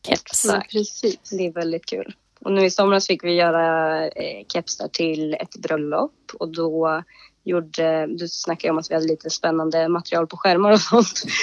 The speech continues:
Speaker 2: Då gjorde Emma jättevackra
Speaker 1: <laughs>
Speaker 2: blommor av, eh, kaffefilter <laughs> som hon, eh, färgade och,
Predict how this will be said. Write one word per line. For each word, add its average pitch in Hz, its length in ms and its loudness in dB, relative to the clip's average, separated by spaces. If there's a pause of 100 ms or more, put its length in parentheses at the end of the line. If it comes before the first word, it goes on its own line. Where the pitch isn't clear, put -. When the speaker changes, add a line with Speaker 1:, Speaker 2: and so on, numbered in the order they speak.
(160)
Speaker 2:
Då 226 60 4
gjorde 202 320 8
Emma 165 600 4
jättevackra 170 640 2
Speaker 1:
<laughs> 175 60 -4
Speaker 2:
blommor 226 480 6
av, 165 440 0
eh, 160 260 4
kaffefilter - 800 -2
<laughs> - 280 0
som - 160 4
hon, 208 140 0 (540)
eh, 190 120 -2 (280)
färgade 160 680 2
och, 160 260 -4